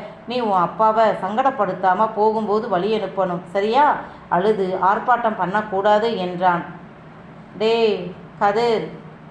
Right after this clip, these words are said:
சஞ்சி எப்படி ச-, சஞ்சி அப்படியெல்லாம் பண்ண மாட்டான்டா"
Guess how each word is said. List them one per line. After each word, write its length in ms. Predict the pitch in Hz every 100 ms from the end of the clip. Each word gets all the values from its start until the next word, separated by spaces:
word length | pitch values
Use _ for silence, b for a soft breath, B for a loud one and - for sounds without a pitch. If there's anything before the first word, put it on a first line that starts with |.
| - - - -
சஞ்சி 340 | 202 226 262 339
எப்படி 380 | 220 220 262 269 254 214 196 190 -
ச-, 180 | - 220 - - - - - - - - -
சஞ்சி 300 | 214 240 302
அப்படியெல்லாம் 560 | 269 - 196 196 226 247
பண்ண 220 | 214 190 240
மாட்டான்டா" 560 | 262 196 185 180 170